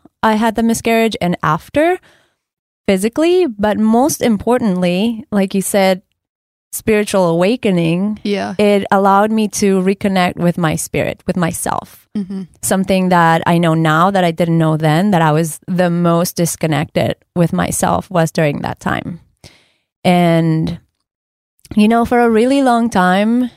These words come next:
Speaker 1: Erin, I was desperate to find a place where I belonged.
Speaker 2: Yeah.
Speaker 1: I am originally from Ecuador.
Speaker 2: Yeah.
Speaker 1: And my family is still there. And even though I've lived here for a really long time, I've been looking for,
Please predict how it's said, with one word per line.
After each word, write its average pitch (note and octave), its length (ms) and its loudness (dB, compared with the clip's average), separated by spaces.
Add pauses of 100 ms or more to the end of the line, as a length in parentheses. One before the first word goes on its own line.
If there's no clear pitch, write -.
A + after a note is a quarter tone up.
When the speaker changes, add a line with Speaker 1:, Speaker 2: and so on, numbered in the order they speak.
(160)
Speaker 1:
Erin, B3 320 0
I A3 680 0 (180)
was G3+ 500 0 (1160)
desperate G#3 800 -2
to A3 120 -2
find G3+ 360 0
a G3 40 -2
place F#3+ 360 0
where F#3 120 2
I F3 100 2
belonged. F3 680 0 (300)
Speaker 2:
Yeah. C4+ 140 -10 (200)
Speaker 1:
I G3 220 2 (200)
am F#3+ 200 0
originally F#3+ 440 2
from F3+ 220 -2
Ecuador. A3 520 0 (100)
Speaker 2:
Yeah. G3 260 -4 (160)
Speaker 1:
And F3+ 720 2
my F#3+ 160 0
family F#3 360 0
is F#3+ 80 -4
still G3 280 0
there. G3 500 2
And F3 140 0
even C#4 240 0
though D4+ 100 4
I've C4+ 220 0
lived G#3+ 240 0
here A3+ 180 0
for G#3 220 0
a F#3+ 60 2
really G3+ 240 2
long F#3+ 240 0
time, G3+ 440 0
I've F#3+ 180 -2
been F#3+ 200 0
looking G3 360 0
for, F#3 520 0